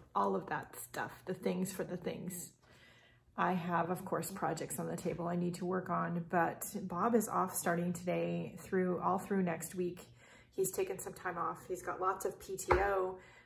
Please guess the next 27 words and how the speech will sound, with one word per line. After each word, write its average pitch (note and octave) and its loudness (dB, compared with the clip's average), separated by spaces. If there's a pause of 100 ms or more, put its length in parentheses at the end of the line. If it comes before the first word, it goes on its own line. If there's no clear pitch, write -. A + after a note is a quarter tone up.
(140)
Of - -2
course, - 2
because F3+ -2
of D#3+ -6
the E3+ -2
pandemic, F3 -6
we E3 -8
can't E3 -10
go E3+ -4
anywhere. D#3+ -6
We E3+ -4
were F3+ -4
planning F3 -4
on E3 -6
doing D#3 -8
some D3+ -12
traveling, D#3+ -6
but, D3 -8
you D#3+ -10
know, D3+ -8 (920)
that's - -6
not D#3+ -10
happening. D#3+ -12 (920)
Anyway, F3 4
we're F#3+ -2
gonna G3 2
use, F#3 2